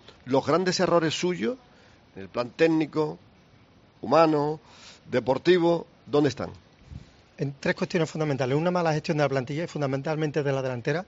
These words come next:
Speaker 2: Es que jugar en el Betis delantero es muy, muy, muy difícil. Con esa filosofía de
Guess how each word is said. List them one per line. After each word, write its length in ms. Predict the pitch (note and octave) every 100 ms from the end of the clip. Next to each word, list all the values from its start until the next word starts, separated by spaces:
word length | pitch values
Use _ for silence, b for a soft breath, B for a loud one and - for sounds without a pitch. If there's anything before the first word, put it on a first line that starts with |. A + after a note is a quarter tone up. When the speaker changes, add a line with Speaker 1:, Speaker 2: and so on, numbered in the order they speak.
| B B B -
Speaker 2:
Es 100 | D#3+
que 120 | F3+
jugar 240 | F3 F3+
en 80 | E3+
el 60 | D#3+
Betis 220 | D#3+ E3
delantero 320 | D#3 C#3+ E3
es 60 | D#3+
muy, 280 | D3+ F#3+ F#3+
muy, 260 | D#3+ F#3+
muy 220 | D3+ E3+
difícil. 440 | E3+ C3 A3+ - B2 B B B B B -
Con 140 | C#3
esa 180 | E3+ A3+
filosofía 600 | G#3+ G3 F#3 F3 F#3 F3+
de 260 | D#3+ F3+